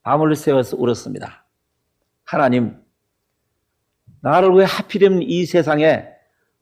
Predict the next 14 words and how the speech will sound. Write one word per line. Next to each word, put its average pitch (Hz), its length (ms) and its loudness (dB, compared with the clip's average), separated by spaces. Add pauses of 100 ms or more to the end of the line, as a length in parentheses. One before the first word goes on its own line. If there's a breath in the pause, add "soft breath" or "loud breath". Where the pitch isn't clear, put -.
(580)
밥 - 240 -6
벌어먹고 208 400 6
살 160 520 -2
것 - 100 -16
같으면은 139 600 -2 (460)
다른 175 320 0
직업도 175 400 0
많은데 127 540 0 (600)
왜 190 220 6
이 196 60 4
목사라는 226 520 2
걸 214 260 4
떡 165 220 0
주어가지고 139 760 2